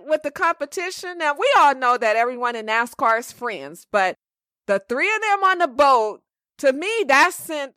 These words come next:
off spidey senses it pinged against the machine and wherever else, whatever analogy you, you want to use. Is there something there? Or are people like me reading too much into it, Kenny?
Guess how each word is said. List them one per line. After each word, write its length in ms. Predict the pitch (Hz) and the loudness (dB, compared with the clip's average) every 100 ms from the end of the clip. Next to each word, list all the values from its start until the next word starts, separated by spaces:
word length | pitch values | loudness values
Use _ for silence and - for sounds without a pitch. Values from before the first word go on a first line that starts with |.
| _ | _
off 380 | 220 240 247 - | 2 4 2 -2
spidey 580 | - _ 311 294 330 330 | -20 _ 4 4 2 -4
senses 760 | - 302 320 - 320 320 - - _ _ - | -8 -8 -8 -10 -10 -10 -14 -20 _ _ 0
it 300 | 226 240 - | 2 2 -2
pinged 560 | - 311 320 320 320 269 | -10 -8 -8 -12 -2 0
against 380 | 220 285 311 | 0 -2 -2
the 80 | 247 | 0
machine 840 | 220 214 - - 311 330 330 330 | 2 0 -2 -6 -6 -6 -8 -4
and 140 | 269 208 | -4 0
wherever 400 | 226 254 294 269 | 2 4 4 4
else, 300 | 294 320 - | 2 2 -2
whatever 680 | 214 226 254 269 226 214 196 - | -6 0 2 2 -2 -2 -6 -4
analogy 600 | 190 202 269 285 269 269 | -4 4 6 6 2 -4
you, 240 | 254 254 - | -10 -14 -8
you 160 | 247 | -6
want 320 | 254 262 285 | 0 0 0
to 100 | - | -4
use. 500 | 254 269 294 294 302 - _ _ _ | -14 -14 -14 -14 -16 -20 _ _ _
Is 260 | 254 254 202 | 2 4 4
there 220 | 285 320 | 4 4
something 640 | - 311 330 - 392 392 | 0 2 2 0 -8 -6
there? 460 | 359 294 262 254 269 _ _ | -4 -2 -2 -2 -6 _ _
Or 400 | 220 226 220 214 - | 4 4 6 2 0
are 500 | 226 240 233 220 220 233 _ _ | 2 6 6 4 0 -10 _ _
people 380 | - 320 359 339 | -4 -2 2 2
like 200 | 285 269 | 2 2
me 520 | 226 247 311 277 233 | -4 -8 -6 -8 -12
reading 440 | 208 208 269 247 220 | -12 -8 -6 -6 -6
too 220 | - 294 | -8 -8
much 280 | 254 214 - | -4 -4 -4
into 360 | 233 226 202 180 | -8 -8 -8 -8
it, 120 | 156 | -8
Kenny? 440 | - 202 147 202 | -8 -12 -12 -14